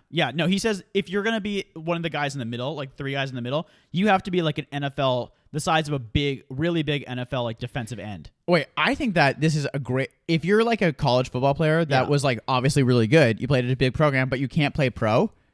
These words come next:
Speaker 2: this is a great avenue
Speaker 1: Wait,
Speaker 2: for
Speaker 1: wait,
Speaker 2: you.
Speaker 1: now I'm
Speaker 2: Hold
Speaker 1: big
Speaker 2: on, just listen to me.
Speaker 1: Yep, yep.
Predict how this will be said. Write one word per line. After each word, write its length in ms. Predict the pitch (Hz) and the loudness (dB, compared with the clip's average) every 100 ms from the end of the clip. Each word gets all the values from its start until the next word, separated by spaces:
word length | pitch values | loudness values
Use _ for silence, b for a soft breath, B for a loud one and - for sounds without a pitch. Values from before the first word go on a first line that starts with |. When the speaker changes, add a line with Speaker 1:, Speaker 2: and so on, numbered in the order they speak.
| _ _ _ _ | _ _ _ _
Speaker 2:
this 160 | 240 381 | 2 2
is 140 | 269 | 2
a 80 | 185 | 2
great 320 | 131 151 175 | 4 6 6
avenue 320 | 135 165 151 107 | 8 6 6 2
Speaker 1:
Wait, 80 | - | 2
Speaker 2:
for 40 | 98 | 0
Speaker 1:
wait, 100 | 92 | 0
Speaker 2:
you. 60 | |
Speaker 1:
now 180 | 220 311 | 0 0
I'm 60 | 254 | 4
Speaker 2:
Hold 120 | 254 | 6
Speaker 1:
big 40 | 175 | 6
Speaker 2:
on, 80 | |
just 140 | 160 196 | 2 -4
listen 220 | 339 185 | -4 -4
to 80 | 131 | -4
me. 160 | 113 131 | -4 -6
Speaker 1:
Yep, 160 | 156 156 | -8 -8
yep. 120 | 156 | -8